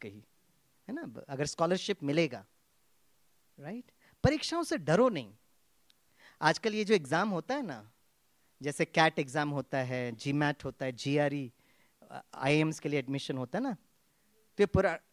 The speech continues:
यूपीएससी को तो छो-, अ, लेकिन ये जो कुछ foreign universities के लिए जो exam होते हैं ना, यूपीएससी का भी trend change हो रहा है। पहले हम लोग को notebook और pen से exam लिखते थे, आजकल उससे नहीं लिखा जाता है। आजकल कैसे लिखते हैं? आजकल सब online exam होता है।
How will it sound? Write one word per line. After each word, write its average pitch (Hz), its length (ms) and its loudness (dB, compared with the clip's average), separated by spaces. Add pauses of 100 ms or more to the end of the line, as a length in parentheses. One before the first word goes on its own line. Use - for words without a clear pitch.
(360)
यूपीएससी 294 420 -4
को 302 100 -6
तो 285 100 -4
छो-, - 220 -8
अ, 214 320 0
लेकिन 226 220 0
ये 285 100 4
जो 285 80 0
कुछ 320 340 -2
foreign 233 460 2
universities 214 560 0
के - 80 -10
लिए 247 100 -4
जो 214 80 0
exam 185 300 0
होते 180 220 -4
हैं 320 80 -4
ना, 202 180 -6 (520)
यूपीएससी 208 380 0
का 220 100 -2
भी 208 100 -4
trend 208 300 -2
change 214 340 -2
हो 135 60 -2
रहा 135 120 -2
है। 240 120 -4 (760)
पहले 208 220 8
हम 247 160 6
लोग 240 80 2
को 269 120 4
notebook 214 480 4
और 247 60 4
pen 220 220 2
से 226 120 2
exam 165 300 2
लिखते 127 380 -4
थे, - 60 -18 (520)
आजकल 190 320 6
उससे 233 200 6
नहीं 254 120 4
लिखा 156 220 -2
जाता 98 260 -12
है। - 100 -20 (800)
आजकल 165 280 6
कैसे 220 280 2
लिखते 233 320 2
हैं? 247 220 0 (220)
आजकल 180 300 4
सब 240 200 4
online 208 400 8
exam 139 260 4
होता 123 240 -6
है। 82 240 -20